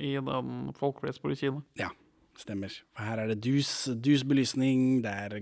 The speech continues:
Speaker 2: kake står på bordet der, det er strand og barn på utsiden, hører vi.
Speaker 1: Varme farger.
Speaker 2: Varme farger, ja. Så han får liksom klemt seg, Trond får liksom s-,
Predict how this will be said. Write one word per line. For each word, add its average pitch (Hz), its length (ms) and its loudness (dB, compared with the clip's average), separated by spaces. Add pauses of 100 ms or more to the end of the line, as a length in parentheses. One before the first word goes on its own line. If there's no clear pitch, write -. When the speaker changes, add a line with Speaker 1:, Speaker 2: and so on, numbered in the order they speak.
(140)
Speaker 2:
kake 135 320 2
står 117 160 -2
på 120 140 -2
bordet 123 320 0
der, 131 340 2
det 117 160 -2
er 107 320 -8
strand 135 640 4
og 120 80 -2
barn 123 460 2
på 139 100 0
utsiden, 127 520 -2
hører 151 200 4
vi. 160 140 6
Speaker 1:
Varme - 80 4
farger. 160 500 4 (300)
Speaker 2:
Varme 110 260 -2
farger, 117 320 -2
ja. 127 140 0 (800)
Så 135 180 -2
han 131 180 4
får 143 140 0
liksom 135 220 4 (340)
klemt 120 480 0
seg, 170 440 0
Trond 151 720 0
får 180 220 -6
liksom 175 240 -6
s-, - 240 -2